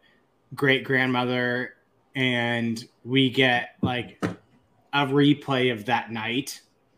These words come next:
and the events that happened to the great-grandmother, and which in turn leads her to finding the location of the second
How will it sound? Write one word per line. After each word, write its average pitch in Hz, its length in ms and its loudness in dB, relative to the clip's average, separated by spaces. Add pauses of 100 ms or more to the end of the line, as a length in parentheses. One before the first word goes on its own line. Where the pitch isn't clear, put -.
(240)
and 113 360 -6 (320)
the 127 200 -4
events 123 480 -4
that 123 200 0
happened 123 840 -2 (920)
to 131 120 -6
the 127 80 -4
great-grandmother, 120 1300 -4 (640)
and 110 800 -4 (880)
which 120 240 -4
in 123 140 -4
turn 113 600 -4 (640)
leads 117 500 -2
her 123 200 -10
to 113 180 -8
finding 107 800 -6 (600)
the 107 80 -10
location 104 600 -6
of 98 120 -8
the 98 60 -10
second 104 540 -6